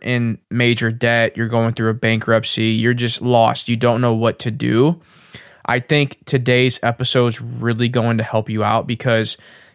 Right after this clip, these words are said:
you may feel like you're stuck and you don't know where to go, but trust me, there is a way out of the financial distress and the financial situation that you are in. It's just gonna take a little bit of work up front, you know? You're not gonna get anything handed to you in life. You gotta work for it. So if you wanna make the change,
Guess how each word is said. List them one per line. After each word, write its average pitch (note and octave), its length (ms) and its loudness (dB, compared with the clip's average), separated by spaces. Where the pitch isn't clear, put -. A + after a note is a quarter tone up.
you C3 140 2
may C3 240 4
feel C#3+ 240 2
like C3 220 2
you're G#2+ 60 -4
stuck - 500 -2
and B2+ 100 -2
you A#2+ 60 0
don't A#2 160 2
know A#2+ 100 2
where A#2 140 2
to A2 80 -2
go, A2+ 340 2
but - 160 -4
trust - 380 -2
me, C3+ 100 2
there A#2+ 160 4
is A2+ 460 2
a A2+ 100 2
way A2 300 2
out A2 360 0
of A2 140 -2
the - 80 -6
financial A2 640 0
distress A2 600 -2
and G#2+ 140 -4
the A2 40 -4
financial A2 480 -2
situation A2+ 500 -2
that G#2+ 80 -2
you A2+ 140 2
are A2 120 4
in. C3 280 4
It's B2+ 100 -2
just D#3+ 120 0
gonna A#3+ 140 0
take C4 220 -2
a - 20 -4
little G#3 200 0
bit G#3 160 2
of F#3+ 80 2
work D#3 220 2
up C3+ 120 0
front, A2 340 -2
you A2+ 80 -4
know? A#2 260 2
You're D3+ 280 2
not F3+ 140 2
gonna G3 140 2
get F#3 140 2
anything D#3 300 2
handed B2+ 300 0
to A#2 120 0
you G#2+ 100 0
in G#2+ 120 0
life. G#2+ 260 0
You A#2 60 -2
gotta A#2 180 2
work A2+ 240 0
for G#2+ 200 0
it. G2 80 -2
So A2+ 140 0
if A2 80 -2
you A#2+ 100 0
wanna D#3 140 2
make D3 220 0
the C3 40 -12
change, C3+ 520 0